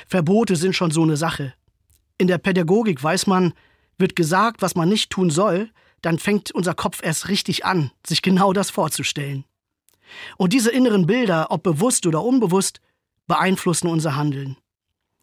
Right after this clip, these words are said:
Es sind Bilder, die uns bewegen. Bilder von der Welt, von anderen Menschen und auch von uns selbst. Sind sie positiv oder negativ? Viel wichtiger als die Frage, was wir nicht tun,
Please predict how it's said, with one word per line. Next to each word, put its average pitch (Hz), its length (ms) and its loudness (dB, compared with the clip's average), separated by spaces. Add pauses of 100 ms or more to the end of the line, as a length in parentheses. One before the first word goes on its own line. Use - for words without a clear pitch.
Es 165 140 -4
sind 160 160 0
Bilder, 185 340 2
die 170 140 0
uns 160 160 -2
bewegen. 160 600 -2 (680)
Bilder 180 360 2
von 170 200 0
der 151 160 -2
Welt, 175 560 -2
von 180 180 -4
anderen 175 360 2
Menschen 170 500 0 (400)
und 185 120 -2
auch 220 160 2
von 202 200 0
uns 170 160 0
selbst. 196 480 -6 (600)
Sind 165 240 -2
sie 160 120 -2
positiv 220 720 -2
oder 208 320 2
negativ? 156 840 0 (1300)
Viel 214 260 2
wichtiger 196 400 0
als 170 160 -2
die 180 80 -2
Frage, 185 480 0
was 165 220 -4
wir 160 80 0
nicht 214 260 0
tun, 202 320 0